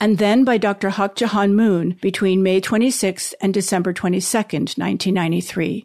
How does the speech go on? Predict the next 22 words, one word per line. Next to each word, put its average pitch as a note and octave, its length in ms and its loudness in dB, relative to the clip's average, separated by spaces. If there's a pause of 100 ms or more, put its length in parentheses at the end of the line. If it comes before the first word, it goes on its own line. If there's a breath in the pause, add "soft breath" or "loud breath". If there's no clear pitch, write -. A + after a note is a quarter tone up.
(160)
during F#3+ 300 2
a F#3 60 0
speaking A3+ 480 0
tour G#3+ 240 2
in A3 80 2
the A3+ 100 2
United G#3 420 2
States, - 680 -4 (500)
an G3+ 160 2
invitational G#3 920 0
address G3 500 0
given F#3 300 0
at F#3 140 -2
the G3 80 -2
U F#3+ 180 2
S G3 160 -2
Congress, F3 680 -4 (540 loud breath)
a A3 120 0
speaking G#3+ 480 0
tour G#3+ 320 2
in A3 180 2
Japan, F#3+ 680 -2